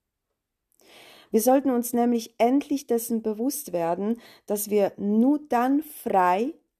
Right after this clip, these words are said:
unabhängig und glücklich sein können, wenn wir zu uns, so wie wir sind, einstehen. Unsere Einzig-, Einzigartigkeit feiern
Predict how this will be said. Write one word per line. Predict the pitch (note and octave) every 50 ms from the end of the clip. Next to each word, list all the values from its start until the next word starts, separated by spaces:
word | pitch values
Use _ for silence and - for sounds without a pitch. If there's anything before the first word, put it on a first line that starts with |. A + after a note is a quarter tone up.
| _
unabhängig | - B3 D4+ D#4+ D#4 A#3+ G#3+ - G3 G3+ F#3+ G3 G3+ A3 A3+ - - - _ _
und | G#3 G#3 G#3 G3+ - _ _
glücklich | A3+ A3 B3+ C4+ C4 - - B3+ A#3 - -
sein | - G3 F3+ F3 F3+ F3+ F#3
können, | - - G#3 F#3+ F#3 F#3+ F#3+ G#3 A#3 C4 C#4 D#4 - _
wenn | - F#3+ G3 G#3+ G3+ G#3 G3+
wir | F#3+ G3+ G#3 G#3 G3+ G3 G3 F#3+ - _ _ _ _ _
zu | _ - - A3 G#3+
uns, | - - B3+ C#4 C4+ A3+ G3+ G3+ - - - - _ _ _ _ _ _
so | - - G#3+ G#3 F#3+
wie | G3 F3+ F3+
wir | F#3 G#3 G#3 G#3 G3
sind, | F#3 F3 G3 G3+ G3+ G#3 A3 - - -
einstehen. | - E3+ E3+ E3+ F3 - - - - - - - A1 A#1 - F3+ - _ _ _ _ _ _ _ _ _ _ _ _ _ _ _ _ _ _ _ _ _ _ _ _ _ _ _ _ _ _ _ _ _ - - - - - _
Unsere | - A3 A#3 A3+ A#3+ G#3+ - -
Einzig-, | - A#3 B3+ C#4+ D4+ - - D#4+ C#4+ - - - A#3 - _ _ _
Einzigartigkeit | - - F#3 G#3 B3+ D#4 - - - C#4 - - - - F#3 - - - A#3+ - - - - A#3 A#3 B3+ C4+ C#4+ C#4+ - - - - - _ _
feiern | - - - - F#3 G3+ A3 B3 C4 C#4 D4+ E4 F4 F4+